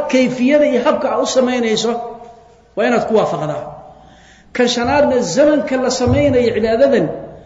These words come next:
waa inaad ku waafaqdaa. Kan lixaad ugu dambeeyana, makaanka cibaadada lagu samaynayo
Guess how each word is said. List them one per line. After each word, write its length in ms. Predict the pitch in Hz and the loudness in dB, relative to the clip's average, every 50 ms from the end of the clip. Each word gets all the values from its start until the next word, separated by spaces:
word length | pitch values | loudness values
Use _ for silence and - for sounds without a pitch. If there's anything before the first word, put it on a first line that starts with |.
| - - - - - - - | -20 -20 -20 -20 -20 -16 -8
waa 120 | 180 233 | -4 -2
inaad 160 | 247 226 - - | -2 -2 -4 -2
ku 80 | - 220 | 0 0
waafaqdaa. 480 | 208 - - 170 151 156 156 143 - - - - - - - - - - - - - - - - - - _ - | 0 2 0 -2 -4 -4 -6 -6 -6 -10 -14 -16 -18 -18 -20 -20 -20 -20 -20 -20 -20 -20 -20 -20 -20 -20 _ -2
Kan 120 | - 311 311 302 | 2 2 4 4
lixaad 340 | 277 - - 262 277 - 247 | 4 2 2 2 4 4 4
ugu 180 | 254 254 285 240 | 4 2 2 0
dambeeyana, 560 | 208 247 233 202 233 240 247 269 277 285 285 285 - - - - - - - - - - - _ - - | 0 0 2 4 4 4 6 4 4 4 2 0 -2 -6 -10 -14 -16 -20 -20 -20 -20 -20 -20 _ -10 -6
makaanka 600 | 208 208 - - 262 285 294 294 254 202 - 233 | -6 -6 -4 -2 0 0 2 2 2 0 0 -2
cibaadada 400 | - 220 233 233 254 262 240 240 | -2 0 2 2 2 4 2 2
lagu 180 | 226 226 247 262 | 0 0 0 -2
samaynayo 600 | - 233 220 226 254 294 294 285 240 208 180 147 | 0 0 0 2 2 4 4 4 4 4 2 0